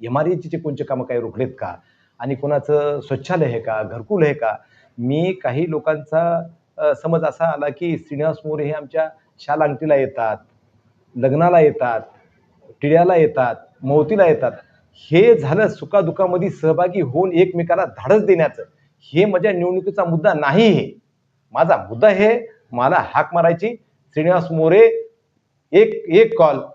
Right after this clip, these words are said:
and प्रॉब्लेम सॉल्व्ह, एक कॉल प्रॉब्लेम सॉल्व्ह," असं आहे. मला कोणीही कॉल करा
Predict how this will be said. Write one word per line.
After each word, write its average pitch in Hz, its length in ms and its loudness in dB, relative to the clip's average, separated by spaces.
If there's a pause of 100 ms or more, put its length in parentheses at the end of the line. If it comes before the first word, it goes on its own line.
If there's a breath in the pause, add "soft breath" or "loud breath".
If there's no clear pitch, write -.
and 131 100 2
प्रॉब्लेम 135 340 2
सॉल्व्ह, - 1500 -6
एक 254 140 0
कॉल 208 160 6 (320)
प्रॉब्लेम 170 280 6
सॉल्व्ह," - 340 0 (640)
असं 170 200 4
आहे. - 280 0
मला 175 120 2
कोणीही 220 300 4
कॉल 156 160 4
करा 104 220 -6